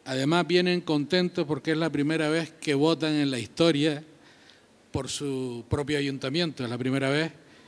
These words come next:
que hay elecciones municipales en el Pinar.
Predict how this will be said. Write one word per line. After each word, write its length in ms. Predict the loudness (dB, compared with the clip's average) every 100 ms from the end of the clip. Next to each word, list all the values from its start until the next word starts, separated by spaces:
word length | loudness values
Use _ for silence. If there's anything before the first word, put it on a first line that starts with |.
| -20 -20 -20 -20 -4
que 140 | 2
hay 160 | 6 6
elecciones 840 | 6 4 4 6 8 8 6 2
municipales 800 | 2 2 4 2 2 4 6 4 -2 -16 -20 -20 -4
en 100 | 0
el 160 | 2 2
Pinar. 380 | 0 0 0